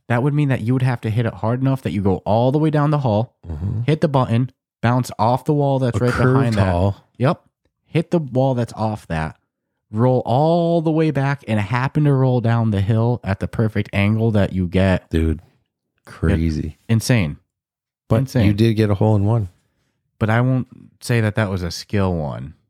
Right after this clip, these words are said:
Speaker 2: That what, you hit the ball and it went in the hole
Speaker 1: Yeah,
Speaker 2: in
Speaker 1: I,
Speaker 2: one shot.
Speaker 1: I, I oofed
Speaker 2: That
Speaker 1: it.
Speaker 2: was pure
Speaker 1: I completely
Speaker 2: talent.
Speaker 1: gooned it. I went,
Speaker 2: It was
Speaker 1: "Rough."
Speaker 2: pure talent.
Speaker 1: <laughs>
Speaker 2: No, it was blind luck.
Speaker 1: No, you even said, like, "Play that back." You're like, "What?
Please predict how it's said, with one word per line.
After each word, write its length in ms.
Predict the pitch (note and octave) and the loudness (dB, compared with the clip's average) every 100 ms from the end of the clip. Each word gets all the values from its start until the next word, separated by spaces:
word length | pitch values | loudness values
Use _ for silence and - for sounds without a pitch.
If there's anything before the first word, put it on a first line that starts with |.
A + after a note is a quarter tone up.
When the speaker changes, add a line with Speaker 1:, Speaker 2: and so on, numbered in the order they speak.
| _ _ - - | _ _ -8 -2
Speaker 2:
That 180 | E2 - | -2 0
what, 200 | G#2 F#2 | 0 0
you 160 | F#2 | -2
hit 200 | D#2 G2+ | 0 0
the 100 | - | -2
ball 500 | F#2+ F#2+ F#2+ G2+ - - | 0 0 2 -2 -4 -4
and 140 | F#2 | 0
it 60 | F#2+ | 0
went 220 | F#2 F#2+ | 0 0
in 120 | F2 | -2
the 100 | F2 | -2
hole 360 | E2 A#2+ F2+ D#2 G2 | -2 -2 -4 -8 -6
Speaker 1:
Yeah, 120 | F#2 | -2
Speaker 2:
in 60 | E2+ | 0
Speaker 1:
I, 140 | G2+ | 2
Speaker 2:
one 200 | G#2+ G2+ | 2 0
shot. 440 | - A#2 G#2 - _ - | 0 0 0 -4 _ -6
Speaker 1:
I, 220 | F#2+ F2+ | -6 -6
I 160 | F#2 F#2 - | -8 -8 -2
oofed 220 | D3+ C3+ - | 0 0 0
Speaker 2:
That 100 | G2+ | 0
Speaker 1:
it. 20 | |
Speaker 2:
was 120 | G2 | -2
pure 280 | - G2+ A#2 | -2 0 0
Speaker 1:
I 20 | |
completely 220 | G#2+ - | 2 0
Speaker 2:
talent. 280 | A2 A#2 - | 2 0 0
Speaker 1:
gooned 260 | A2+ A#2+ G#2+ | 0 2 0
it. 80 | F#2+ | -2
I 80 | |
went, 160 | F2+ E2 _ _ _ _ _ | -4 -8 _ _ _ _ _
Speaker 2:
It 40 | C#3+ | 0
was 100 | E2+ | 0
Speaker 1:
"Rough." 300 | - G#2 - - | 0 -4 -6 0
Speaker 2:
pure 300 | D3 C#3 C3+ | 2 2 0
talent. 440 | - G#2+ E2 - D#3 - | 0 0 0 -2 -4 -4
Speaker 1:
<laughs> 140 | G3+ - A#3+ - A3+ _ | -6 -8 -10 -12 -14 _
Speaker 2:
No, 220 | F#2+ E2 | 0 0
it 60 | E2 | 2
was 220 | G2 E2+ | 0 -2
blind 440 | - F2 F2+ F2 E2 | -2 0 2 0 2
luck. 340 | G#2 F#2 - - | 0 0 -8 -6
Speaker 1:
No, 160 | C#3 B2 | -2 0
you 180 | C3 | 0
even 220 | D#3+ D3 C#3 | 0 -2 -2
said, 200 | C#3+ A2+ | -2 -2
like, 220 | F#2+ - _ _ _ | -4 -6 _ _ _
"Play 140 | - A#3 | -8 -4
that 200 | A2+ - | -4 -4
back." 280 | D2+ A#1+ _ | -8 -8 _
You're 160 | - F#2+ | -8 -6
like, 120 | F2 B2 | -6 -4
"What? 200 | E3 | -6